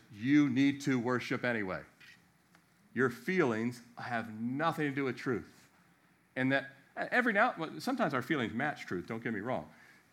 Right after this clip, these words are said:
When we feel like worshiping, that's a beautiful thing. But when we don't feel, the truth is what we look to. Does that make sense? You keep looking back to what is true, and it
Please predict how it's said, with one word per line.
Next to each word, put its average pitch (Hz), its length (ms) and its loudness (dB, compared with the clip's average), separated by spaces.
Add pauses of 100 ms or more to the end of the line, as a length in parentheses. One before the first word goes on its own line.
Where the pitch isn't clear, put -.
(100)
When 123 180 0
we 117 100 0
feel 220 300 -4
like 107 200 0
worshiping, 98 520 -8 (720)
that's 117 200 -6
a 117 60 -8
beautiful 104 340 -6
thing. 175 300 -10 (480)
But 120 240 -4
when 120 100 -6
we 110 100 -4
don't 185 320 0
feel, 110 300 -6 (1300)
the - 80 -12
truth 208 380 -6
is 120 200 -6
what 127 160 -10
we 123 120 -10
look 147 260 -12
to. 104 120 -12
Does 85 80 -10 (500)
that 143 120 0
make 156 140 2
sense? 160 320 2 (220)
You 151 60 -4
keep 180 220 -6
looking 190 420 0
back 143 260 2
to 147 60 -10
what 135 200 -4
is 208 300 2
true, 117 320 -2 (340)
and 139 160 -2
it 143 140 -2